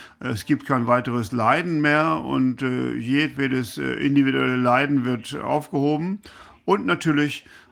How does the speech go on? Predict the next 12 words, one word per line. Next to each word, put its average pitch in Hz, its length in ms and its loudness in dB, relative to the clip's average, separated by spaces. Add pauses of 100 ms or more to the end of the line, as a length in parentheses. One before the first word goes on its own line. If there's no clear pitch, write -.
äh, 131 420 0
die, 120 840 2 (180)
das 127 120 -6
Versprechen, 139 680 0
dass 120 160 -4
man 123 180 -2
in 117 160 -2
das, - 340 -8
äh, 113 360 -6 (840)
verlorene 123 580 2
Paradies 117 540 -2
zurückkehrt. 117 760 -6